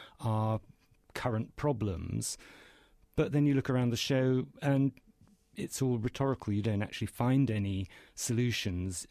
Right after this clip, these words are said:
Um, and indeed, what you seem to find is a, a sort of constant elliptical movement looking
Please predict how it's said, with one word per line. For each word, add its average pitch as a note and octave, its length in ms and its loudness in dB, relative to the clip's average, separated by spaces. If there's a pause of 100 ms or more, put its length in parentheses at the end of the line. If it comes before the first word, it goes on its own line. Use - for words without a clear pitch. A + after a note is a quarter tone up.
Um, B2+ 320 0
and C#3 180 0
indeed, C3+ 480 2
what C3+ 300 -4
you A#2+ 100 0
seem F3 300 2
to - 100 -4
find G2 520 -2 (360)
is A#2+ 680 0
a, B2+ 240 -4
a A#2+ 100 -2
sort - 220 -4
of A2 60 -8 (440)
constant A#2+ 800 -2 (340)
elliptical B2 640 2
movement G2+ 680 -2 (280)
looking G#2 320 -2